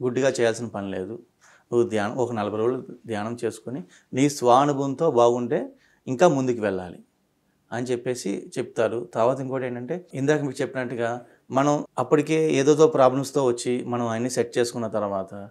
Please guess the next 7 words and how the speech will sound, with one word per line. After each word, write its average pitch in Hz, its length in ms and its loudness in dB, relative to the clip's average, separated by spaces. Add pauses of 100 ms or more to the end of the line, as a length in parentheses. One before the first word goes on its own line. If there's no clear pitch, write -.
(360)
మళ్ళీ 139 220 4
ఎటు 135 160 4
వెళ్ళాలనుకున్నప్పుడు 123 760 2
ఈ 139 140 0
బుక్ 123 240 -2
బాగా 131 440 2 (400)
ఉపయోగపడుతుంది. 104 680 0